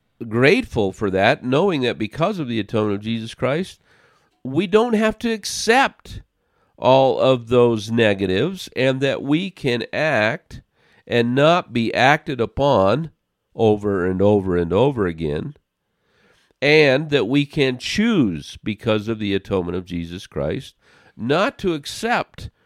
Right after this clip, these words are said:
those bad feelings in our hearts,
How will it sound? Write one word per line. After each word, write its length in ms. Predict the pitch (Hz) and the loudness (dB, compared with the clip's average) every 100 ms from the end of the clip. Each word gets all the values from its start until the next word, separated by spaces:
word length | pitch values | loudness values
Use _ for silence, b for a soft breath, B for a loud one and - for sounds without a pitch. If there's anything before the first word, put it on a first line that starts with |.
| _ _ | _ _
those 380 | 120 123 123 104 | -2 0 0 -2
bad 400 | 98 101 95 90 | -2 0 0 -2
feelings 580 | - 95 85 101 139 135 | -4 -4 -4 -6 -8 -10
in 240 | - 95 | -6 -4
our 180 | 90 85 | -2 -4
hearts, 720 | 80 82 78 - - - - | -4 -4 -4 -6 -12 -20 -18